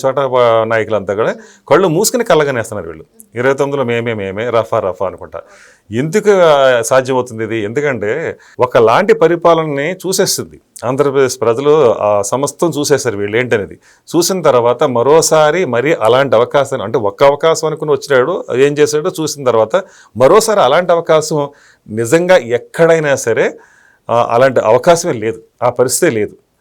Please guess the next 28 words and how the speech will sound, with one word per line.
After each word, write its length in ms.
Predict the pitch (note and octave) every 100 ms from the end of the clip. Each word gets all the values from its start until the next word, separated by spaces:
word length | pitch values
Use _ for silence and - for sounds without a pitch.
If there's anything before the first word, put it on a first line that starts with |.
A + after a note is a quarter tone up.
| _ - -
అంటే 120 | B2
మళ్ళీ 280 | G#2 F#2 B2+
రాబోయే 320 | A#2+ B2+ D#3
రోజుల్లో 360 | D#3 D3+ C#3+ C3
కూడా 220 | B2+ C#3+
వీళ్ళు 380 | A#2+ A#2+ F#3+ - _ G#2
మళ్ళీ 160 | C3
ఆ 160 | G#2 G#3+
పథకం 340 | C3+ B2 C#3
తెచ్చుకోవడానికి 500 | C3+ C3+ C3+ B2 B2+
ప్రయత్నించాలి 560 | B2+ B2 B2+ A#2+ A#2 G2+
తప్పితే, 280 | - E3 A3+ _ -
మళ్ళీ 220 | A2+ D#3+
ప్రతిపక్ష 580 | B2 A#2+ D3+ D#3+ - D#3+
హోదా 500 | D3 D3+ D3+ D#3 D3+
సంపాదించుకోవడానికి 1120 | D3 C#3 D3 D3 C#3+ C3+ C#3 C#3 C#3 D3 E3
రెండు 220 | C#3+ C#3
వేల 160 | C#3+ C#3
ఇరవై 140 | C#3
తొమ్మిదిలో 340 | C3+ C#3 D3+
పోరాడాలి 440 | B2 A#2 C3 C3+ B2
తప్పితే, 460 | G2+ - E3 A#3 -
అధికారం 540 | A2+ D3 D3+ E3+ E3+
కోసం 340 | D3+ D3+ C#3 E3
పోరాడే 360 | C3+ C3 C3
అవకాశం 420 | B2+ A2 A2 - D3
అయితే 180 | B2
ఉండదు. 320 | C3 F#2+ D#2+